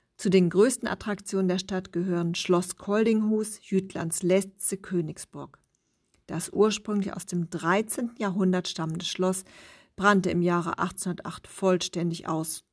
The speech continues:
Die Renovierungs- und Rekonstruktionsarbeiten zogen sich bis ins Jahr neunzehnhundertneunzig hin. Heute beherbergt das hoch über der Stadt gelegene Schloss das Kulturhistorische Museum der Stadt.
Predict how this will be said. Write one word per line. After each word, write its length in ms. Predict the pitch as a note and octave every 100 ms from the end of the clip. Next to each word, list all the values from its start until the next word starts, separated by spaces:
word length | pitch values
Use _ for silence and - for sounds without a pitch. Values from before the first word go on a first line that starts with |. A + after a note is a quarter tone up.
| _ _ _ _ _ -
Die 120 | F#3
Renovierungs- 720 | G3+ G3 F3 G#3+ A3 G#3+ G3+
und 180 | F3+ E3+
Rekonstruktionsarbeiten 1500 | F#3+ F3+ F#3+ F3 - E3+ - - G#3 G3 F3+ F3 F3+ F3 E3+
zogen 340 | - F3+ F3+
sich 280 | E3 F3 -
bis 220 | G3 G3
ins 360 | - G#3+ A3 -
Jahr 160 | F3
neunzehnhundertneunzig 880 | F3 F3 F#3 F3+ G3+ G3 E3+ F3 F#3
hin. 280 | - F3 F#3 _ _ _ _ _ _ -
Heute 380 | F3+ F3+ F#3+ B3 _ _ _ -
beherbergt 580 | A3 G#3+ G#3 G#3 G3+
das 240 | F3 F3+ -
hoch 220 | A3 A3
über 160 | E3+ E3+
der 160 | E3+
Stadt 340 | - F#3 F#3 -
gelegene 400 | E3+ E3 D#3+ E3
Schloss 340 | - F#3 F#3+
das 260 | F3 E3 -
Kulturhistorische 1120 | D#3+ - - A3+ A3+ A3+ - - D#3 E3+ F3+
Museum 480 | E3+ E3+ D#3+ D#3+ F3
der 100 | F#3+
Stadt. 360 | F#3+ D#3 -